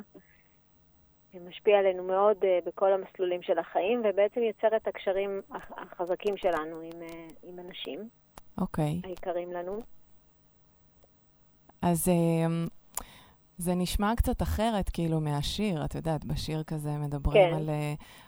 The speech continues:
Speaker 2: המון כאב והמון כזה שברון לב ו-, וקצוות של, אה, תחושות, משהו כזה מאוד סוער. אמ,
Speaker 1: נכון.
Speaker 2: אז איך זה מסתדר?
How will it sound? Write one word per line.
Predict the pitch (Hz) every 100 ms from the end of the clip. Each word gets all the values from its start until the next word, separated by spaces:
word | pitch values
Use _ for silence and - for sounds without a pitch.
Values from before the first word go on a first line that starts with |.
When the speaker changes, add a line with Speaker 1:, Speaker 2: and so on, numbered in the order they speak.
| -
Speaker 2:
המון | 156 160 160
כאב | - 151 - 185 190 175 160 147
והמון | 156 151 151 151 156
כזה | - 156 151 151 147 147 147 147
שברון | - 156 160 165 165
לב | 156 160 190 180 156 151 151 147
ו-, | 147 147
וקצוות | 147 - - 165 147 165 190 190
של, | 196 170 160
אה, | 156
תחושות, | 156 - 156 - 190 196 185 165 156
משהו | 156 160 156
כזה | 165 156 160
מאוד | 156 156 170 165
סוער. | 160 - 151 - 165 185 180 147 156 - - - - - - _ -
אמ, | 156 156 156 156 151 151 151 151 156 - _ _ _ _ _ _ _ _ _ - 196
Speaker 1:
נכון. | 190 - 180 180 _ _ _ _ -
Speaker 2:
אז | 165 175
איך | 180
זה | 185 180
מסתדר? | 165 - 156 147